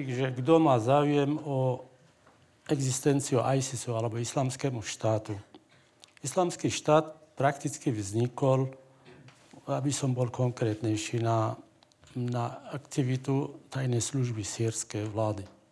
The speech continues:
Pretože keď vznikla to povstanie v Sýrii, my sme všetci,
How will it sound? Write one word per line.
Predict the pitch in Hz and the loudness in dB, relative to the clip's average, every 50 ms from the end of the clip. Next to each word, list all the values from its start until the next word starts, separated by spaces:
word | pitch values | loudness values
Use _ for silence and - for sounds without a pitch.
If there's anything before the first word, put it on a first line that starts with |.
| _ _ - - _ _ _ _ - - - - - - - _ | _ _ -20 -20 _ _ _ _ -20 -20 -20 -20 -20 -20 -16 _
Pretože | - 120 - 123 120 123 127 | -6 -2 -2 0 -2 -2 -2
keď | - 139 123 117 | -4 -4 -4 -4
vznikla | 120 117 113 113 104 123 135 135 135 - 131 120 - - - - | -6 -8 -8 -6 -2 0 0 0 0 0 0 -2 -2 -6 -12 -6
to | - 123 | -4 -4
povstanie | 113 - 131 131 127 127 - - 139 127 127 120 110 | -2 0 0 0 0 -2 -2 0 0 2 2 2 0
v | - | -2
Sýrii, | - - - 117 113 113 117 120 131 156 165 - - - _ _ _ _ _ _ _ _ _ _ - - - - - _ - - _ | -4 -2 0 0 0 2 2 0 0 -2 -4 -8 -14 -20 _ _ _ _ _ _ _ _ _ _ -20 -20 -20 -20 -20 _ -20 -20 _
my | - 107 | -14 -12
sme | 104 - - - 120 | -12 -6 -2 -2 -2
všetci, | 117 - - 151 156 156 - - - 139 | -2 0 0 0 0 0 -2 -4 -2 -2